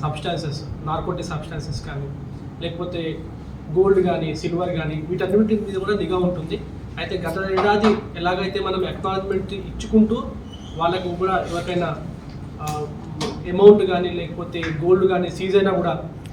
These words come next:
వాళ్ళ గ్రీవెన్స్ కమిటీకి ఎలా అప్రోచ్ కావాలి, ఆ డీటెయిల్స్ అన్నీ కూడా అక్నాలెడ్జ్‌మెంట్‌లో క్లియర్గా ఉంటూ మనం ఒక, ఆ, ఫార్మాట్ డిజైన్ చేయడం జరిగింది డిస్ట్రిక్ట్ కలెక్టర్ గారి ఆధ్వర్యంలో. అది,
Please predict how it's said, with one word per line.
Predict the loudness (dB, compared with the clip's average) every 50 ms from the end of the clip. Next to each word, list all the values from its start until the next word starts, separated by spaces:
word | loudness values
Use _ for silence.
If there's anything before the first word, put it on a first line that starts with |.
| -12 -8
వాళ్ళ | -6 -4 -4 -4 -2 2
గ్రీవెన్స్ | 6 8 8 8 6 4
కమిటీకి | 2 0 0 0 0 0 0
ఎలా | 0 2 2
అప్రోచ్ | 2 2 2 0 0 0 0 -2 -4
కావాలి, | -2 -2 -2 -2 -4 -4 -6 -8 -10 -12 -12 -14 -14 -14 -10 -6 -4
ఆ | -2 0
డీటెయిల్స్ | 0 0 2 6 8 8 8 8
అన్నీ | 8 8 8 8
కూడా | 8 8 6
అక్నాలెడ్జ్‌మెంట్‌లో | 6 4 2 0 -2 -2 0 2 2 2 2 2 2 2
క్లియర్గా | 2 0 -2 0 2 4 4 4
ఉంటూ | 2 2 2 4 4
మనం | 6 4 4 0 -2
ఒక, | -2 -2 0 0 0 -2 -4 -8 -10 -12 -12 -12 -12 -12 -12 -12 -12 -12 -10 -8 -6
ఆ, | -6 -6
ఫార్మాట్ | -2 2 4 4 6 8 10 10 10 10
డిజైన్ | 6 4 4 2 2
చేయడం | 2 2 0 0 0
జరిగింది | -2 -2 -2 -2 -2 -2 -4
డిస్ట్రిక్ట్ | -4 -4 -6 -6 -6 -6 -6
కలెక్టర్ | -6 -6 -6 -6
గారి | -4 -4
ఆధ్వర్యంలో. | -4 -4 -2 -2 -2 0 0 2 2 2
అది, | 2 2 2 0 0 -2 -2